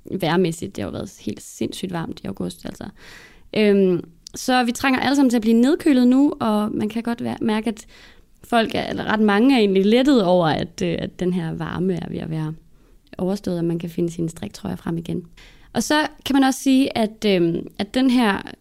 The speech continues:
periode nu, altså jomfruens sæson, handler om at høste frugterne af alt det, som vi har samlet, eller alt det, vi har sådan, øhm, samlet sammen i løbet af sommeren. Og det er faktisk en af mine yndlingsårstider, den her, fordi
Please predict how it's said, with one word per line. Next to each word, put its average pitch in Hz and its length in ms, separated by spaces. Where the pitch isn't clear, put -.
periode 214 560
nu, 240 240
altså 196 380
jomfruens 214 460
sæson, 214 500
handler 220 300
om - 300
at 175 60
høste 269 380
frugterne 226 480
af 196 60
alt - 200
det, 180 140
som 180 200
vi 180 60
har 170 220
samlet, 190 540
eller 185 120
alt 208 160
det, 214 80
vi 196 60
har 185 140
sådan, 175 240
øhm, 185 380
samlet 180 320
sammen 185 280
i 175 40
løbet 180 260
af 180 180
sommeren. 190 440
Og 220 120
det 214 140
er 196 80
faktisk 196 260
en 220 80
af 190 60
mine 180 180
yndlingsårstider, 190 680
den 180 80
her, 190 160
fordi - 440